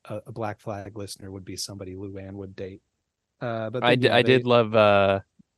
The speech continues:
Speaker 2: the, that Dale was looking for a guy with a round, muscular butt. That was one of my
Speaker 1: Yeah.
Speaker 2: favorite.
Speaker 1: There's,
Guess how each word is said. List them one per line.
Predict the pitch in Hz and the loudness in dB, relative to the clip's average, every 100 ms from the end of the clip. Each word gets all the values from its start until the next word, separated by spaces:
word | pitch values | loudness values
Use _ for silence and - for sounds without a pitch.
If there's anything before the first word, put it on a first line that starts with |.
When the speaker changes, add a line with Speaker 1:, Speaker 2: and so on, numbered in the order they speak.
| _ | _
Speaker 2:
the, | 117 107 95 - | 2 2 0 0
that | 120 104 | 2 4
Dale | 117 101 98 | 6 6 4
was | 98 | 0
looking | 104 101 104 98 | 0 0 0 -2
for | - 104 98 | -2 2 4
a | 98 | 4
guy | 101 95 | 4 4
with | 95 95 | 2 2
a | 101 | 2
round, | 98 95 | 4 2
muscular | 95 98 - 104 101 | 0 -2 -2 0 0
butt. | 95 101 - _ - | 2 0 -2 _ -4
That | 113 | 0
was | 113 107 | 0 2
one | 104 | 2
of | 101 | 4
my | 101 | 2
Speaker 1:
Yeah. | 98 | 2
Speaker 2:
favorite. | 107 104 98 98 - _ _ _ _ _ _ | 0 0 4 2 0 _ _ _ _ _ _
Speaker 1:
There's, | 127 131 135 127 - | -6 -4 -4 -6 -12